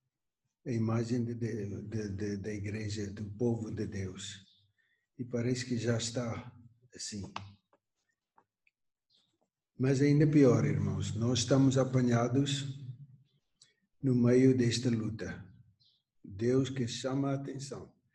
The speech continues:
Deus que levanta a mão, Deus que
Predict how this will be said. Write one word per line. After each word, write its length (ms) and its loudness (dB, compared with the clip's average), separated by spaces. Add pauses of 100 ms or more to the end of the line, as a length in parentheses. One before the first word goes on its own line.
(260)
Deus 240 -2
que 120 -4
levanta 480 -2
a 40 -2
mão, 400 -6 (720)
Deus 320 0
que 460 0